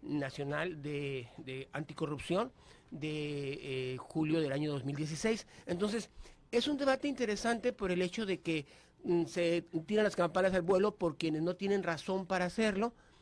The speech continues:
¿verdad? Eh, la, el, la, la institución de procuración de justicia perfectamente puede continuar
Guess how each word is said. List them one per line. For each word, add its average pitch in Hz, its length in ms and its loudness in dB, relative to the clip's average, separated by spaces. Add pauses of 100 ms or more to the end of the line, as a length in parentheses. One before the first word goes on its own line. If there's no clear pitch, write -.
(120)
¿verdad? 180 320 4
Eh, 165 220 2
la, 160 180 4 (180)
el, 160 460 2
la, 151 380 2
la 143 160 -2
institución 156 420 0
de 202 80 4
procuración 165 380 0
de 190 40 6
justicia 165 300 0
perfectamente 185 800 0
puede 175 300 -2
continuar 160 720 2